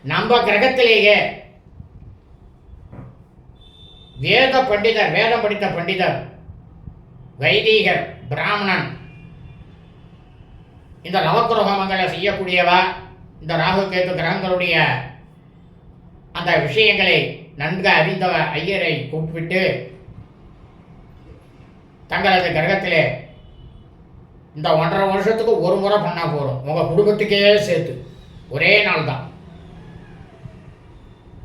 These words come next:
உங்க வீட்டுல தான் செய்யணும். இல்ல எல்லாரும் சொல்லிருக்கா, காளகாட்சி போக சொல்லிருக்கா,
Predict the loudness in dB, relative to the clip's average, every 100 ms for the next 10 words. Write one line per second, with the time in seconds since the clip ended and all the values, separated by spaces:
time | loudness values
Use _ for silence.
0 | -4 0 4 4 4 2 0 -2 -4 -6
1 | -8 -12 -20 -20 -20 -20 -20 -20 -20 -20
2 | -20 -16 -2 2 4 4 2 -4 -12 -20
3 | -20 -20 _ -8 -4 -2 -2 -4 -4 -2
4 | 0 -2 -8 -18 -20 -20 -20 -20 -20 -20
5 | -10 -4 0 0 -2 -2 -4 -2 -2 -4
6 | -4 -4